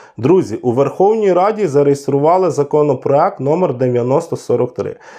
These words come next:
від двадцять першого нуль другого дві тисячі двадцять третього року. Даним законом пропонують збільшити в Україні терміни прийняття рішення про розірвання шлюбу.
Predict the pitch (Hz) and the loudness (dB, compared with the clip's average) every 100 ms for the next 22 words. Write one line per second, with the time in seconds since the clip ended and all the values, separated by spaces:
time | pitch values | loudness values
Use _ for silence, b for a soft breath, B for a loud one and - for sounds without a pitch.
0 | B 135 208 185 175 170 127 - 156 190 | B -2 0 2 0 0 -6 -4 0 0
1 | - 170 151 131 117 110 151 175 147 107 | -2 -2 0 2 0 0 2 4 2 0
2 | 110 - 143 156 - 117 104 110 - 101 | -8 -6 -4 -4 -6 -8 -2 -2 -2 -6
3 | - 113 120 110 117 120 92 - _ _ | -4 -2 0 -2 -2 -2 -2 -6 _ _
4 | B B B - 180 240 269 196 226 226 | B B B -2 0 0 -2 -2 -2 2
5 | 247 233 226 185 185 196 160 131 127 127 | 0 2 -2 -2 0 0 2 2 2 0
6 | 117 107 143 151 - 185 151 139 - 147 | -6 -2 0 0 -2 -4 -2 -4 -2 0
7 | 156 135 117 113 127 143 170 180 170 151 | 2 0 0 0 0 0 0 -2 -2 0
8 | 147 143 143 147 120 120 151 - 185 190 | 0 0 0 0 0 0 -4 -2 -2 -2
9 | 185 B B - 165 208 190 120 127 117 | -6 B B -2 2 2 2 0 0 0
10 | 113 120 143 147 - 98 92 - | -2 -2 -4 -6 -10 -6 -6 -10